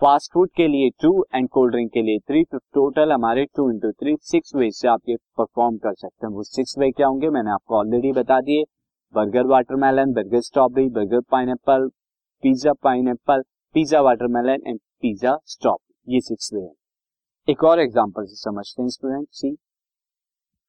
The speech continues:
the example is this and, and multiplication का, you want to dress up, आपको ड्रेस करना है,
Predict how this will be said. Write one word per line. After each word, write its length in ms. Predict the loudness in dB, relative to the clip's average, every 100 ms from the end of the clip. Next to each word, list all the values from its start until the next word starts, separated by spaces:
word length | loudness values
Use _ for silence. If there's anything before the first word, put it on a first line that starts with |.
| _ _ _ -16
the 60 | -10 -6
example 540 | -4 2 2 4 2 2
is 160 | 0
this 220 | 0 0 0 _ _ _ _ _ _ _ _ _ _ _ _
and, 220 | 2 4 4
and 180 | 2 2
multiplication 840 | 2 0 0 0 0 0 -2 0
का, 160 | 2 0 -2 _ _ 2
you 100 | 2 4
want 300 | 2 2 -2
to 160 | -4 -2 0
dress 320 | 0 0 -6
up, 120 | -8 _ 0
आपको 300 | 0 2 2
ड्रेस 360 | 4 4 2 0
करना 280 | 0 2
है, 60 | 0